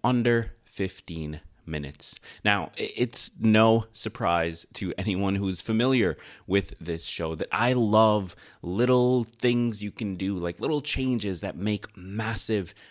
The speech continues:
massive differences over time. In fact, and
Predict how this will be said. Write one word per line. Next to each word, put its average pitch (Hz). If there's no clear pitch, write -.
massive 104
differences 95
over 85
time. 85
In 110
fact, -
and 104